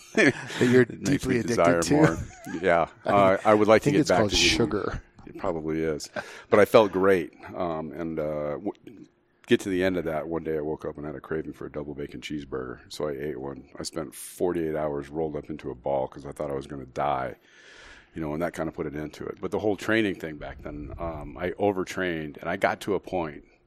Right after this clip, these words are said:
Speaker 1: where, man, it was in my head. And I went on this weird binge where I would eat and then make myself throw up. Like, I would binge eat. Like, I would eat an entire,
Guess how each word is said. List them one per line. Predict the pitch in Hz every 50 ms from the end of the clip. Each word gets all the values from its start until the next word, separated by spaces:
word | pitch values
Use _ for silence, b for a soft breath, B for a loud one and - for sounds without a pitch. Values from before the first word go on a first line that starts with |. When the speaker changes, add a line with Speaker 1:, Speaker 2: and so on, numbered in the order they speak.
| - - 104
Speaker 1:
where, | - 87 85 82 78 76 69 60 - - - - - - _ _ _
man, | 82 85 82 78 76
it | 78 82
was | 85 80 73
in | - - 85 85 85
my | 76 69 65
head. | 67 - - - 80 78 71 62 60 60 57 58 B B B B B B B B -
And | - 64
I | 69
went | 82 90 92
on | 95 82 73
this | 65 - - -
weird | 90 85 82 82 78 76 71
binge | - 82 82 82 80 78 73 -
where | - - 76 76 - -
I | 85
would | 78 71 -
eat | - - 90 85 82 -
and | - 71
then | 73 69
make | 73 73 73 -
myself | - - - - 50 - -
throw | - - - 50 50 -
up. | - 67 71 - -
Like, | - - - 80
I | 82
would | 80 76 71 71
binge | - 82 80 80 78 73
eat. | 71 71 -
Like, | 73 - -
I | 78
would | 78 78 76
eat | 76 76 71 - 76
an | 76 73
entire, | 73 71 - - - 85 85 85 85 82 78 76 73 -